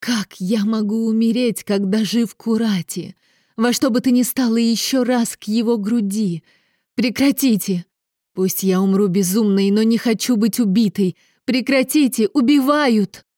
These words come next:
кричала она, но голоса своего не слышала.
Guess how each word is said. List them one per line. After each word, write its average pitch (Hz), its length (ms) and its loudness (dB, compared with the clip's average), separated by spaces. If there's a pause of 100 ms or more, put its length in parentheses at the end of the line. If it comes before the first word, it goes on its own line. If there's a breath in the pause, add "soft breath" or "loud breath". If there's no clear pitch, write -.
(160)
кричала 170 600 -4
она, 175 360 -4 (380)
но 180 160 0
голоса 185 460 -4
своего 165 420 -4
не 165 160 -2
слышала. 165 720 -12